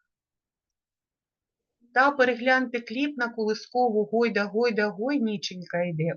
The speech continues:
у виконанні Ніни Матвієнко. З'ясуйте, якого персонажа, що є в кліпі, немає в тексті колискової.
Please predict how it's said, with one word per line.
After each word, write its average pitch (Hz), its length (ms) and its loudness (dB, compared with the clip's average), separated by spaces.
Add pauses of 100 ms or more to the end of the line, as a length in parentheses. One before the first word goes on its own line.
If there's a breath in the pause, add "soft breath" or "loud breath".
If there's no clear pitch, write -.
у 226 100 2
виконанні 214 680 2
Ніни 190 300 -4
Матвієнко. 160 840 -2 (1160)
З'ясуйте, 262 720 0
якого 269 480 4
персонажа, 240 720 2
що 247 160 0
є 240 120 2
в 240 100 -6
кліпі, 339 340 0
немає 262 520 4
в 294 80 -10
тексті 262 420 -2
колискової. 185 760 -4